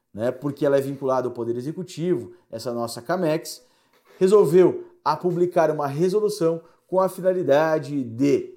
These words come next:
zerar o imposto de importação daqueles produtos, cento e setenta e sete itens que servem ao combate à pandemia.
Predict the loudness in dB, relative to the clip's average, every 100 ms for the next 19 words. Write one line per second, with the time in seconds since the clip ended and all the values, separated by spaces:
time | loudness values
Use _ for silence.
0 | _ _ _ _ _ -20 _ _ _ _
1 | _ _ _ 0 2 4 4 0 -8 _
2 | -6 -4 -2 0 -2 -2 -12 -8 -6 -4
3 | -2 0 0 -4 _ _ -6 0 4 4
4 | 4 2 2 0 -2 0 0 -4 -6 -4
5 | -2 -2 -2 -8 -6 -10 -12 -2 0 0
6 | -2 -4 -2 2 2 0 -6 -20 _ _
7 | -6 -4 -4 -4 -2 -4 -6 -10